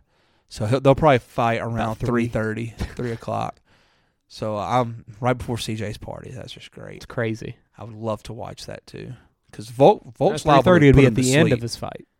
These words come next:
Speaker 2: I mean, at the end of his party.
Speaker 1: What time's the party start?
Speaker 2: Party from two to four.
Speaker 1: Oh, that's right.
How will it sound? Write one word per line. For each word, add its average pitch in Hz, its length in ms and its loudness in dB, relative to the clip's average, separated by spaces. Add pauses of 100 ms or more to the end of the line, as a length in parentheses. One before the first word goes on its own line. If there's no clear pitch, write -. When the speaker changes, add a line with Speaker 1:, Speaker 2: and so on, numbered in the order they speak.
Speaker 2:
I - 40 -20 (280)
mean, 135 180 -2
at 135 60 -6
the 135 120 0
end 151 100 0
of 123 80 -4
his 117 120 -6
party. - 360 -12 (1600)
Speaker 1:
What 120 80 -10
time's 143 240 -4
the 120 60 -10
party 117 260 -6
start? - 420 -12 (360)
Speaker 2:
Party 139 180 2
from 127 160 -8
two 131 160 -8
to 120 80 -10
four. 120 360 -12 (200)
Speaker 1:
Oh, 117 140 -8
that's 101 200 -10
right. - 220 -14